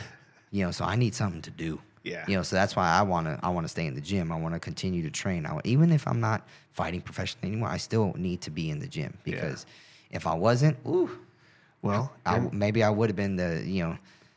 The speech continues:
Speaker 1: I would have been something else with high socks and, and
Speaker 2: <laughs>
Speaker 1: baggy jeans and shit. But
Speaker 2: well, uh, I think you're, you're not there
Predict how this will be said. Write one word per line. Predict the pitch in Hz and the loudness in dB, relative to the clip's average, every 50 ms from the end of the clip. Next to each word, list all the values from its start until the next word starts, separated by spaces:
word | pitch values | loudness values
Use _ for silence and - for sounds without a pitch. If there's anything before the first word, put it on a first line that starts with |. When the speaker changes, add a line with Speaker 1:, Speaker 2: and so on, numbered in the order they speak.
| _ _ _ _ _ | _ _ _ _ _
Speaker 1:
I | - 98 | -4 -2
would | 104 104 101 | 0 2 2
have | 98 | 2
been | 101 101 90 | 0 0 0
something | - - 101 69 78 90 | 0 0 0 0 0 0
else | 90 101 101 - - | 0 2 0 0 -2
with | - 87 | -4 -4
high | - - 101 95 | 0 2 2 2
socks | - - - 95 95 95 98 - - | 2 2 0 0 0 0 -2 -4 -6
and, | 73 76 - - - | -6 -6 -8 -6 -4
and | 156 175 165 170 | -4 -2 0 0
Speaker 2:
<laughs> | |
Speaker 1:
baggy | 110 90 92 87 87 | 0 0 0 -2 -2
jeans | - - - 196 180 160 - - - | -2 -2 -2 -2 -4 -4 -4 -4 -4
and | 98 82 | -6 -6
shit. | - - 85 - - - | -6 -8 -8 -8 -6 -6
But | 76 65 - - - - - _ - | -6 -6 -8 -10 -16 -20 -10 _ 0
Speaker 2:
well, | 107 104 107 107 113 | 2 4 4 4 2
uh, | 113 104 104 107 107 107 107 104 98 - - - | 2 2 2 2 2 4 2 0 -2 -4 -8 -6
I | - 107 | -4 -2
think | - - 113 110 - - | 2 2 0 0 0 -2
you're, | 113 110 110 110 104 104 107 - | 0 0 0 0 -2 -2 -6 -6
you're | - 113 110 107 | -4 0 2 2
not | 104 101 95 95 - | 2 2 -2 -4 -4
there | - 160 - - - - | -2 0 0 0 -2 -4